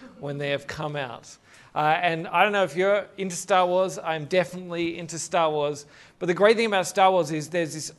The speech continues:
all this hype that goes with it. And there are thousands, millions of people, billions of people who love Star Wars.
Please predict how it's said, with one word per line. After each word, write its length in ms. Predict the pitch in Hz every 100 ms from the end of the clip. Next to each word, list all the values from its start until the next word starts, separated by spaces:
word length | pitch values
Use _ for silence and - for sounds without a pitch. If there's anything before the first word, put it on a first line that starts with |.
| -
all 200 | 202 214
this 180 | 190
hype 560 | - - - 190 175 -
that 120 | 170
goes 260 | 156 151 139
with 160 | 156
it. 120 | 139 135
And 120 | 147
there 120 | 147
are 40 | 147
thousands, 880 | 143 - 190 202 196 170 170 160 - - -
millions 640 | 170 185 233 233 214 190
of 120 | 175 165
people, 480 | 170 151 147 139 - - _ -
billions 480 | 302 277 220 180
of 100 | 180
people 260 | 185 190 165
who 140 | 165
love 420 | 170 175 185 190 160
Star 320 | - 190 185
Wars. 360 | 160 139 139